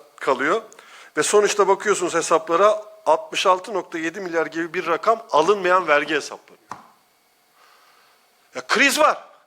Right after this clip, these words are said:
Bunlar zenginleşmeye devam ediyorlar. İşçiyi düşük ücretle uzun saatler çalıştırmaya devam ediyorlar. İşçinin sırtından para kazanıp servetlerini arttırmaya devam ediyorlar. Üste teşvik alıyorlar.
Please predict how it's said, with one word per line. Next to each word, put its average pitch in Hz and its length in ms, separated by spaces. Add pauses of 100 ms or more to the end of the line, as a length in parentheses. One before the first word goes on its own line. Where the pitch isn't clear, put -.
(580)
Bunlar 247 260
zenginleşmeye 254 760
devam 254 300
ediyorlar. 175 360 (540)
İşçiyi 233 480
düşük 240 280
ücretle 240 360
uzun 233 240
saatler 240 420
çalıştırmaya 233 680
devam 233 320
ediyorlar. 175 420 (580)
İşçinin 262 420
sırtından 247 540
para 247 260
kazanıp 240 320
servetlerini 247 640
arttırmaya 226 520
devam 226 340
ediyorlar. 160 400 (380)
Üste 262 360
teşvik 262 460
alıyorlar. 190 440